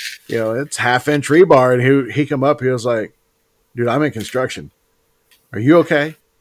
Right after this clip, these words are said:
I know that shit's hard to do." <laughs> I was like, "Oh, thanks, man." Like, you know, he was one of those, like, you know, like, real, he was just a real nice dude to come up, talk, was real nice to talk to. And then he was just,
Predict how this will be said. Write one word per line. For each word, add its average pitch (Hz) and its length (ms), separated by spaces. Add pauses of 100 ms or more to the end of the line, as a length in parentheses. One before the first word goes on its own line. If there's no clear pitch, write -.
(480)
I 151 200
know 139 200
that 123 200
shit's 110 240
hard 98 200
to 85 60
do." 82 280 (240)
<laughs> - 920
I 147 160
was 147 160
like, 120 280
"Oh, 147 260 (460)
thanks, - 280
man." 98 260 (160)
Like, 135 140
you 135 80
know, 127 80
he 139 80
was 151 100
one 147 120
of 143 60
those, 135 140
like, 123 280 (380)
you 139 100
know, 135 180
like, 127 260 (160)
real, 151 280
he 160 100
was 175 220
just 226 140
a 214 40
real 214 140
nice 214 240
dude 214 260
to 117 60
come 147 160
up, 165 160
talk, 147 380
was 123 160
real 135 100
nice 139 240
to 131 60
talk 127 280
to. 147 160
And 143 100
then 135 100
he 67 80
was 127 120
just, 131 200